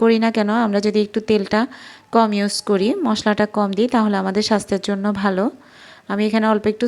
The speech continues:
সয়া সস আর ওয়েস্টার সস দিয়ে দিলাম, আপনারা চাইলে এটা না দিলেও পারবেন। আর একটু গোলমরিচ দিয়ে দিলাম, কালো গোলমরিচটা দিলাম। এবার এটা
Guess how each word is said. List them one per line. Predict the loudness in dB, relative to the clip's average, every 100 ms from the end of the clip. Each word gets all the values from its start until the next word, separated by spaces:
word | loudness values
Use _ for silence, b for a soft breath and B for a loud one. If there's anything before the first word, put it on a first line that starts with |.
| -2
সয়া | 0 0
সস | -2 -2 0
আর | 0
ওয়েস্টার | -2 -2 -4
সস | -4 -6 -2
দিয়ে | -2 -2
দিলাম, | -2 -4 -6 B B B B B B B _ -8
আপনারা | -6 -2 0 2
চাইলে | 2 2 2
এটা | 2 0
না | 0
দিলেও | 0 0 2 2
পারবেন। | 2 0 -2 -4 -14 _ _ _ _ _ _ _ _ _ _ _ _ -4
আর | 0 0
একটু | 0 2
গোলমরিচ | 4 4 0 -2 0
দিয়ে | 0 0
দিলাম, | 0 -2 -4 -8 _ _ _ _ _ _ _ _ _ _ _ _ _ _ _ _ -20 _ _ 0
কালো | 2 4
গোলমরিচটা | 4 4 2 0 0 -2 0
দিলাম। | -2 -2 -4 B B B B -2
এবার | 2 2
এটা | 2